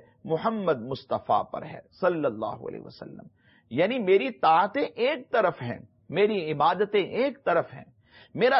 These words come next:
تقوی اور میری پرہیزگاری ایک طرف ہے، لیکن یہ سارے عمل ایسے ہیں، انسان اللہ کی خفیہ تدبیر سے واقف ہی نہیں ہے۔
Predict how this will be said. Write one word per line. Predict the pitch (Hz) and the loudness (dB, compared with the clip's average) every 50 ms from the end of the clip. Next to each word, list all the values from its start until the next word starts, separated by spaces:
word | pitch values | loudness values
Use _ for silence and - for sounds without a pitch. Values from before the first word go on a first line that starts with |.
| - - | 0 0
تقوی | - 220 220 - 269 285 | -2 -2 -2 0 2 2
اور | 285 285 240 | 4 4 4
میری | 220 214 220 240 269 254 | 2 2 0 0 0 -2
پرہیزگاری | - - - 160 135 135 190 247 285 240 185 - 214 240 262 294 285 | -4 -2 -2 0 0 2 2 2 2 0 0 2 2 2 2 2 2
ایک | 240 202 254 311 - - - | 4 4 4 2 2 -2 -2
طرف | 254 208 175 - - | 0 0 0 0 -4
ہے، | 139 _ _ _ _ _ _ _ _ _ - | -18 _ _ _ _ _ _ _ _ _ 0
لیکن | 143 226 269 254 - 302 302 | 2 2 2 2 0 -6 -6
یہ | 302 294 277 254 | -4 -2 0 -2
سارے | - - - - 277 320 339 339 330 320 311 302 285 285 285 285 277 277 269 269 262 254 | -2 -2 -6 -4 0 2 4 4 4 4 4 4 4 4 2 2 2 2 2 4 4 4
عمل | 247 226 240 226 208 196 | 4 4 2 2 4 4
ایسے | 185 180 170 - 190 160 139 | 4 2 2 2 0 0 0
ہیں، | 123 127 120 120 - - _ _ _ _ _ _ _ - | 0 -2 -6 -8 -10 -16 _ _ _ _ _ _ _ -4
انسان | 156 160 156 - - 165 165 196 202 208 208 190 | -2 -2 -2 -2 0 2 4 4 6 4 4 2
اللہ | 180 170 165 170 196 180 156 - | 0 0 2 2 2 2 2 -2
کی | - 147 | -6 -10
خفیہ | - - 160 156 - 180 180 160 139 | -8 -8 -8 -6 -2 -2 -2 -2 -2
تدبیر | 127 117 127 147 185 240 226 | -2 -4 -4 -6 -6 -8 -6
سے | - - 135 | -4 -2 0
واقف | 127 143 156 - - 269 330 294 | 0 0 0 -2 -4 -10 -8 -6
ہی | 294 240 233 | -6 -6 -4
نہیں | 202 156 131 92 113 120 107 | -4 -6 -8 -10 -10 -12 -12
ہے۔ | - - - _ | -12 -16 -20 _